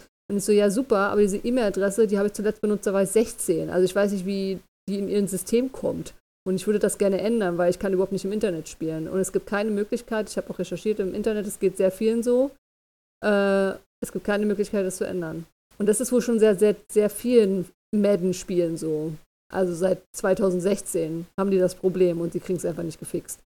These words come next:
Also das ist total dumm, aber ist nicht so schlimm, weil ich spiele eh nicht so gerne im Internet und ich hätte eh keine Chance gegen die Menschen dort draußen.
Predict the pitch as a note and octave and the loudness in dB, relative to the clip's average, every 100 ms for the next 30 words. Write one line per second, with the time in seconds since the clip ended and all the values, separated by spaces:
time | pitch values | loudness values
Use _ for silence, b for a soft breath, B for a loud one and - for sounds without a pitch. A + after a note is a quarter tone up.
0 | _ F#3 F3+ D3+ F3+ F#3+ F3+ G#3+ B3 - | _ 0 0 -2 -4 -2 2 2 2 -6
1 | _ _ _ - G3 F#3+ F#3 - F#3 A3 | _ _ _ -2 2 2 0 -2 -2 0
2 | A3 G3+ F#3+ - F3 G#3 A3 G3 F#3+ F#3 | 2 2 0 -2 -4 -2 -2 0 0 -2
3 | F#3 G3 F#3 F#3 - - _ _ _ F#3+ | -2 -2 -2 -2 -6 -18 _ _ _ -4
4 | F#3 F3+ G3+ F3 E3+ F3+ E3+ F3+ E3+ - | -2 -2 -2 -2 -4 -4 -4 -4 -4 -4
5 | F3 E3 E3 D#3+ - F3+ E3 E3+ D#3+ D#3+ | -6 -6 -6 -6 -8 -10 -10 -10 -12 -10
6 | - | -14